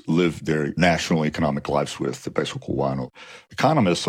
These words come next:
from all over the world have been telling them, "You have to unite this currency. This is ridiculous." Well, they did it, but they did it right in the middle of the pandemic. So inflation just went rampant.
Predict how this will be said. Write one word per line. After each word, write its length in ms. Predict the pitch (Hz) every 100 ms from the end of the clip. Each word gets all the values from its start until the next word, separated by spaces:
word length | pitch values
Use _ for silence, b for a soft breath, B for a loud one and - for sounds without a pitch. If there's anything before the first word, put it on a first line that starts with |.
| -
from 160 | 92
all 120 | 92 87
over 120 | 80
the 120 | 80
world 280 | 101 107 87
have 100 | 76
been 120 | 73
telling 280 | 104 87 76
them, 80 | 78
"You 60 |
have 160 | 87 90
to 120 | 78
unite 300 | 69 78 78
this 180 | 76 -
currency. 420 | - 85 73 76
This 200 | 71 69
is 140 | 67
ridiculous." 560 | - 90 90 80 76 71
Well, 200 | 76 73
they 140 | 67
did 260 | 65 - -
it, 200 | - -
but 140 | -
they 120 | - 107
did 160 | 107
it 60 | 90
right 140 | 82
in 80 | 90
the 80 | 80
middle 240 | 78 76
of 60 | 71
the 60 |
pandemic. 600 | 67 76 65 65 65 - B B B B
So 260 | - 95 87
inflation 960 | 85 - 120 120 123 - 90 80 73 87 B B B -
just 300 | 95 85 -
went 160 | 80
rampant. 540 | 78 85 90 87 76